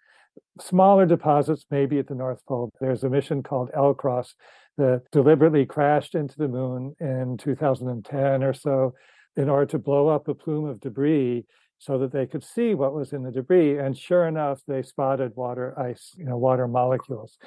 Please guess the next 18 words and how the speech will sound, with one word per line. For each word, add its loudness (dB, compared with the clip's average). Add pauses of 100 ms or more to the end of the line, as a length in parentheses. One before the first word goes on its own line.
(500)
So 6
we 8
know 8
that 4
the 0
water 4
is -4
there. -4 (300)
The -2
reason 6
it's 2
probably 4
there 6
is 2
because, -4 (220)
actually, -2
you 2
mentioned 0